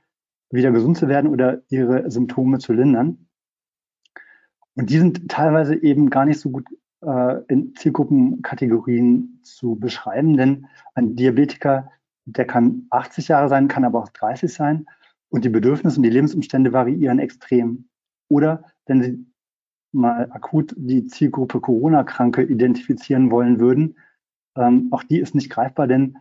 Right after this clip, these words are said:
das ist ein zeitlich, äh, abhängiges Thema. Es gibt heute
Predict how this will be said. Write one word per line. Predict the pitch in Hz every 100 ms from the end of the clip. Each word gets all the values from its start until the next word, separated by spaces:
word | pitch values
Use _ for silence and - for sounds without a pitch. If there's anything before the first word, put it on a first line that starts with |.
| _
das | - -
ist | 120 -
ein | - 117 123 123
zeitlich, | - 123 127 147 120 - _ _
äh, | 139
abhängiges | 123 123 127 - 127 127 123 120 123
Thema. | - 156 156 156 160
Es | 151 -
gibt | - -
heute | 139 151 151 -